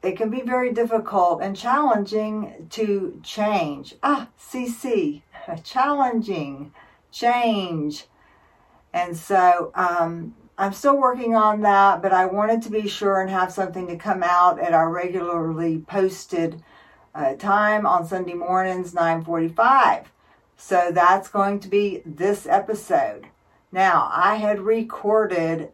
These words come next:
an episode that, woohoo, I was already gonna take a vacation, take some time to,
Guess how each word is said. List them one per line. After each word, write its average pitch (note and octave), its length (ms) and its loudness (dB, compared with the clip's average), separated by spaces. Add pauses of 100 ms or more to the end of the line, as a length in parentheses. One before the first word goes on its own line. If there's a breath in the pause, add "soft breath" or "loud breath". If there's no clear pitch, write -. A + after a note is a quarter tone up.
an E3+ 180 -6
episode F3 840 0
that, - 300 2
woohoo, F#4+ 440 4
I A#3 160 8
was G#3 120 -2
already C#4 800 4
gonna F#3+ 240 -2
take G#3 240 -2
a F#3 40 -4
vacation, B3+ 1120 0
take G3 220 -2
some E3 140 -12
time F#3 400 -2
to, D#3 300 -4